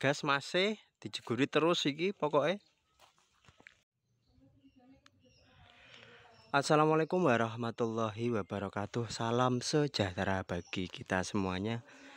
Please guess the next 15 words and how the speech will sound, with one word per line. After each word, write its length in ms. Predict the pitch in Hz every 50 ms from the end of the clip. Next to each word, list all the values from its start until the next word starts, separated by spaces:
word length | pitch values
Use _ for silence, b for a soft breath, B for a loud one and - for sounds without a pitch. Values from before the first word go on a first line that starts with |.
| B B B B B
Kembali 320 | - 127 127 127 127 131
lagi 400 | 131 131 127 117 - - 147 151
dengan 320 | 135 120 113 110 104 104 -
saya, 400 | 120 113 110 113 117 117 120 120 113
Setapak 960 | - - - 135 135 143 143 - - 113 110 107 104 - - 120 120 117 -
Satu. 480 | - - 120 107 - _ - 127 123 135 139 131 - B B B B B B B _
Di 240 | _ - 104 104 101
kesempatan 720 | - - 113 110 - 127 117 113 113 113 107 120 120 120 120 -
kali 320 | 117 113 120 - 117 113
ini, 400 | 120 123 131 127 127 131 131 131
saya 320 | - - 110 107 110 110 104
akan 240 | - - 104 104 104
mengajak 480 | 101 101 95 98 95 - - 107 - - _
teman-teman 720 | - - 104 101 98 98 - - 101 101 101 98 101 95
semuanya 1040 | - - - 127 120 113 113 110 107 110 113 110 107 104 104 101 107 110 113 117 117